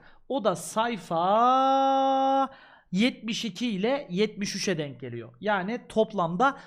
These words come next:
on iki soruda ödeviniz var. Ellerinizden öpecek. Güzel bir şekilde dersin sonunda yapacaksınız ve bitireceksiniz. On sekizinci günü de noktalandırıl-, no-, ö-, ö-, ö-, noktalandırmış ve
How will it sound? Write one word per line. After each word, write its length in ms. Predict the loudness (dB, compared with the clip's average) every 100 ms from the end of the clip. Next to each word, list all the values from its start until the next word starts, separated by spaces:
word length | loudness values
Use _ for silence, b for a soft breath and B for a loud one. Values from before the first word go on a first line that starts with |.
| B 0
on 160 | 2 2
iki 220 | -4 -8
soruda 400 | -6 -6 -6 -6
ödeviniz 460 | -4 -4 -6 -8
var. 220 | -8 -8 -8 -4
Ellerinizden 800 | 0 0 0 -2 -6 -6 -6 -2
öpecek. 500 | 2 4 4 2 -6 B B
Güzel 320 | 0 4 4 4
bir 60 |
şekilde 380 | -6 -8 -10 -4
dersin 300 | -4 -4 -6
sonunda 360 | -6 -6 -4 -6
yapacaksınız 640 | -6 -6 -6 -10 -12 -6
ve 100 | -6
bitireceksiniz. 720 | -4 -4 -4 -6 -6 -6 -8 B B B _ 0
On 180 | 0
sekizinci 580 | 0 -4 -4 -6 -6 -6
günü 240 | -4 -2 -2
de 140 | -2
noktalandırıl-, 1160 | -4 -2 -2 -2 -2 -4 -4 -2 -4 -4 -8 -4
no-, 220 | -4 -4 -6
ö-, 160 | -10 -10
ö-, 180 | -10 -10
ö-, 100 | -12 -14 B B -2
noktalandırmış 1000 | -2 0 0 0 0 -2 -2 -4 -4
ve 240 | -2 -4